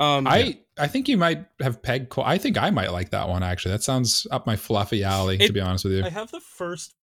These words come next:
Speaker 1: two volumes here.
Speaker 3: Oh,
Speaker 1: I didn't remember
Speaker 3: oh,
Speaker 1: how many
Speaker 3: oh,
Speaker 1: I had.
Speaker 3: oh,
Speaker 2: Bingo
Speaker 3: oh,
Speaker 2: card.
Speaker 3: oh, no,
Speaker 2: Jay's got
Speaker 3: no,
Speaker 2: props.
Speaker 3: he, no, he didn't pull 'em up.
Speaker 1: Didn't
Speaker 3: He
Speaker 1: pull
Speaker 3: didn't
Speaker 1: 'em
Speaker 3: pull
Speaker 1: up.
Speaker 3: 'em up. So
Speaker 1: Um,
Speaker 3: no, no props.
Speaker 1: Yeah, I have the first two volumes, and let me tell you, boys,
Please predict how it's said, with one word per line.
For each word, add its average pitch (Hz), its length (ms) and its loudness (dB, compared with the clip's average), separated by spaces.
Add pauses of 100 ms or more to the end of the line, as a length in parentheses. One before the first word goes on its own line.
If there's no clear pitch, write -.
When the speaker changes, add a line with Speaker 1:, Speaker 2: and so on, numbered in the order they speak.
(100)
Speaker 1:
two 202 220 -2
volumes 143 420 2
here. 135 180 4
Speaker 3:
Oh, 127 40 4
Speaker 1:
I 127 160 4
didn't 202 180 4
remember 214 240 6
Speaker 3:
oh, 180 40 6
Speaker 1:
how 170 140 2
many 160 160 6
Speaker 3:
oh, 147 100 8
Speaker 1:
I 131 40 4
had. 135 240 4
Speaker 3:
oh, - 20 6
Speaker 2:
Bingo 156 220 8
Speaker 3:
oh, 147 60 4
Speaker 2:
card. 143 280 6
Speaker 3:
oh, 147 120 4
no, 143 100 2
Speaker 2:
Jay's 156 140 6
got 156 160 6
Speaker 3:
no, 165 40 4
Speaker 2:
props. 147 320 6
Speaker 3:
he, 143 80 2 (560)
no, 160 200 6
he 151 160 2
didn't 165 180 4
pull 170 180 6
'em 160 100 4
up. 151 120 4
Speaker 1:
Didn't 160 160 2
Speaker 3:
He 131 60 -2
Speaker 1:
pull 202 80 2
Speaker 3:
didn't 180 120 4
Speaker 1:
'em 156 60 6
Speaker 3:
pull 139 120 4
Speaker 1:
up. 131 80 2
Speaker 3:
'em - 20 2
up. 120 240 -2
So 104 320 -2
Speaker 1:
Um, 117 100 -2
Speaker 3:
no, 147 360 4
no 131 160 2
props. - 500 0 (480)
Speaker 1:
Yeah, 165 180 4
I 143 60 6
have 151 140 6
the 175 60 -4
first - 300 0
two 202 140 2
volumes, 143 500 2
and 139 380 0
let 160 100 2
me 196 80 4
tell 202 180 0
you, 165 60 0
boys, 131 380 0